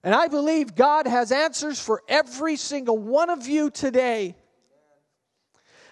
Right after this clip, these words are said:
That if we would get out, and you say, "Well, I can't help but get it, in, it's, it's all around me." I understand that. I live a life too.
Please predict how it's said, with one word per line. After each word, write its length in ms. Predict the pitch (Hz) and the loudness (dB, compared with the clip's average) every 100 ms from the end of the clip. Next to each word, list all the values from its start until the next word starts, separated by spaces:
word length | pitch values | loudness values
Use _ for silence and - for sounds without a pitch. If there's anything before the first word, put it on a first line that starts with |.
| - | -2
That 220 | 196 254 | 2 4
if 160 | 254 214 | 2 0
we 220 | 285 320 | 0 2
would 200 | 285 254 | 2 2
get 200 | 269 262 | 2 4
out, 180 | 302 285 | 4 2
and 140 | 285 | 0
you 80 | 294 | 0
say, 140 | 294 | 0
"Well, 300 | 294 277 247 - | 2 2 2 -2
I 100 | 262 | 0
can't 260 | - 202 | 2 2
help 200 | 285 302 | 4 2
but 160 | 269 240 | 2 0
get 180 | 254 247 | 2 2
it, 80 | 240 | 0
in, 200 | 254 214 | -2 0
it's, 420 | 254 - - - - | -2 0 -8 -8 -4
it's 200 | 262 285 | 0 2
all 200 | 285 277 | 4 2
around 300 | 269 269 233 | 2 0 0
me." 100 | 220 | 2
I 160 | 277 | 2
understand 580 | 285 240 220 - 254 247 | 2 -2 -4 -2 -2 0
that. 100 | 214 | 2
I 140 | 240 | 2
live 220 | 277 269 247 | 2 0 0
a 60 | |
life 360 | 220 208 202 - | 0 0 -2 -6
too. 360 | 240 254 196 | -8 -6 -8